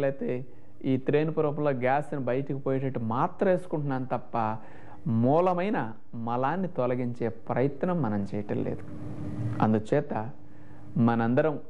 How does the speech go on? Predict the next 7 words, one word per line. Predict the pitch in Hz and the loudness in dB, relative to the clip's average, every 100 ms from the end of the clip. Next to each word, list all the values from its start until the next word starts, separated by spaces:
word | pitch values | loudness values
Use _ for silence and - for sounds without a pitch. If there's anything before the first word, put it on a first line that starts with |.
| 135 | 0
ఎప్పుడు | 143 170 139 | 2 2 2
గుర్తుపెట్టుకోవాల్సింది | 139 180 185 160 151 135 123 120 123 120 113 113 104 - - - - - - 127 123 | 0 0 0 0 2 4 4 0 -2 -2 -2 -2 -4 -8 -8 -8 -8 -8 -4 -2 4
గ్యాస్ | 131 151 156 - - | 4 4 0 -8 -2
ట్రబుల్ని | 156 151 196 175 143 | 2 2 2 0 2
తొలగించుకోవాలంటే | 127 127 135 131 - 117 113 110 110 - 107 107 - - - - - - | 2 2 0 0 2 2 2 0 -2 -4 -4 -4 -8 -8 -8 -8 -6 0
ముందుగా | 123 131 131 180 277 - - - - 160 113 | 4 4 4 4 0 -6 -10 -8 -6 -2 0
మలబద్ధక | 120 123 123 120 127 | 2 4 2 2 0